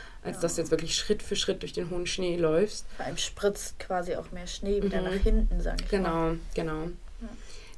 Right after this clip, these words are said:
Speaker 1: Die nächste Theorie, die sogar sehr, sehr weit verbreitet ist, ist die Theorie eines, einer ufo-Sichtung oder Aliens. Denn zur selben Zeit, in der die Wanderer dort verschwunden waren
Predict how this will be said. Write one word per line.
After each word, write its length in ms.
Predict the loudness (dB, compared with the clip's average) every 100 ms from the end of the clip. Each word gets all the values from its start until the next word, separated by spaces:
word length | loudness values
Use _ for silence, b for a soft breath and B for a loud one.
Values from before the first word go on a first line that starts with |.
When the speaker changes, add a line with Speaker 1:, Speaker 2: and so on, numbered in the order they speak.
| 2
Speaker 1:
Die 40 |
nächste 360 | 8 8 8 4
Theorie, 560 | 6 4 6 8 8
die 200 | 6 2
sogar 380 | 4 4 4 2
sehr, 240 | 2 4 6
sehr 160 | 6
weit 160 | 4 -4 -6
verbreitet 560 | -2 2 8 8 6 4
ist, 380 | 6 6 4 -2
ist 260 | -2 -2
die 220 | -2 -2 -2
Theorie 640 | -2 0 0 0 0 0 -8 -4
eines, 280 | -2 -2 -6 -6 0
einer 220 | 0 0 0
ufo-Sichtung 840 | 2 4 4 4 2 4 4 2 -2
oder 160 | -4 -2
Aliens. 760 | 2 2 2 2 0 -2 -6 B B B B B 0
Denn 360 | 2 2 0 -2
zur 140 | 0
selben 320 | 6 6 6
Zeit, 380 | 2 2 4 2
in 100 | 2
der 80 | 2
die 80 | 2
Wanderer 520 | 0 0 0 0 0 0
dort 220 | 2 2
verschwunden 800 | 0 -6 -4 2 4 4 0 -2
waren 480 | -2 0 2 2 0